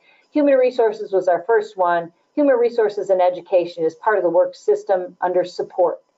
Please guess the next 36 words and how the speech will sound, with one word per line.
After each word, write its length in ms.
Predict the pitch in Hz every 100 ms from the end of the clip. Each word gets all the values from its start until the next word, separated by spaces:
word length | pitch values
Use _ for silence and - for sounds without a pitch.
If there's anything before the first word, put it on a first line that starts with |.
| _ _ _ _ _
And 520 | 175 180 175 180 - -
the 120 | -
H 240 | 302 -
R 160 | 240 254
department 440 | 247 220 220 208
said, 140 | 220 202
"Well, 120 | 208
the 80 | 220
work 220 | 277 320
that 140 | 311 233
we 120 | 214
really 340 | 190 427 453
do 440 | 311 339 349 415 381
in 140 | 220
H 260 | 220 214 226
R 420 | - 453 180 180
is 140 | 175 208
we 120 | 196
really 440 | 214 247 220 208 - _ _ -
have 340 | 185 185 185
capability 540 | 226 220 185 220 226 190
and 120 | 175
capacity 560 | - - 180 185 - 233
management, 720 | 180 156 160 - 175 247 - _ _ _ _ _ - - -
um, 280 | 170 175 -
and 140 | 220
workforce 460 | 214 214 - 208 -
engagement." 640 | 180 175 175 160 - - - _ _ _ _ 185
And 120 | 202
then 160 | 202
we 120 | 220 208
allowed 360 | 196 196 196
them 320 | 190 185 175 -
to 120 | 208
create 320 | - 220 196
a, 160 | 180